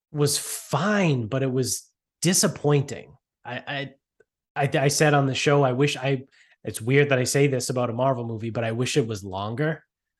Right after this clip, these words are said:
Like, I wish there was a little bit more development in it. Um, it was the shortest movie that had come out in a while for Marvel. I think it was, like, just at two hours.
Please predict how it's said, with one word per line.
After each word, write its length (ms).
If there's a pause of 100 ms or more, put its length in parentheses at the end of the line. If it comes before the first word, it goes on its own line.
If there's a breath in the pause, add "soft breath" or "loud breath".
(300)
Like, 120
I 40
wish 240
there 140
was 100
a 40
little 200
bit 140
more 160
development 600
in 120
it. 200 (600)
Um, 720
it 60
was 240
the 80
shortest 520
movie 340
that 240
had 200
come 180
out 300 (400)
in 120
a 40
while 420
for 140
Marvel. 400
I 80
think 160
it 60
was, 160
like, 280 (160)
just 360
at 240
two 180
hours. 640